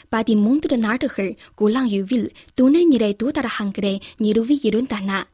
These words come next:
இதற்கிடையில், வெளிநாடுகளில் செல்வமடைந்திருந்த ஃபுஜியன் வணிகர்கள் ஊர் திரும்பி குலாங்யூவில் சீனா மேலை நாட்டு பாணியுடைய கட்டிடங்களை உருவாக்கி இருந்தனர். இதனால்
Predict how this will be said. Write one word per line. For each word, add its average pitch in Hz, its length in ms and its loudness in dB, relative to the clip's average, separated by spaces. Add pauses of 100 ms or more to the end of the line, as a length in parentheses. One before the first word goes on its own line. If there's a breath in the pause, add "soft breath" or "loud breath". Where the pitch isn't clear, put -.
(500 soft breath)
இதற்கிடையில், 214 840 0 (240 loud breath)
வெளிநாடுகளில் 220 880 0 (220 loud breath)
செல்வமடைந்திருந்த 247 1040 2 (340 loud breath)
ஃபுஜியன் 226 640 0
வணிகர்கள் 220 680 -4 (340)
ஊர் 262 280 4
திரும்பி 208 480 2 (380 loud breath)
குலாங்யூவில் 220 720 2 (280 loud breath)
சீனா 214 440 2
மேலை 233 280 2
நாட்டு 208 360 0 (160)
பாணியுடைய 214 800 0
கட்டிடங்களை 220 680 -4 (280 loud breath)
உருவாக்கி 226 640 0
இருந்தனர். 208 600 -2 (520 loud breath)
இதனால் 226 520 0